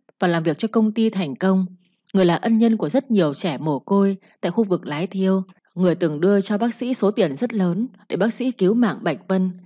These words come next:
sau khi sinh bé An Nhiên bị băng huyết, dù cô không có máu mủ ruột già gì với hai người cả. Nay hai người đang bị người của băng nhóm cho vay nặng lãi,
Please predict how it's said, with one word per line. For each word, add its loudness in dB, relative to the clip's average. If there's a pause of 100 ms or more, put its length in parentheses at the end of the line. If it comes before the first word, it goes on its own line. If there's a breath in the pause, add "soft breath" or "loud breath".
(180)
sau -4
khi 0
sinh -2
bé -2
An -2
Nhiên 2
bị 0
băng 0
huyết, 0 (540)
dù 0
cô 4
không 0
có -2
máu 2
mủ 4
ruột -2
già -6
gì -4
với -2
hai 0
người 0
cả. -8 (800)
Nay 0
hai 2
người -2
đang 0
bị 2
người -2
của -6
băng 2
nhóm 0
cho -2
vay 0
nặng -4
lãi, -6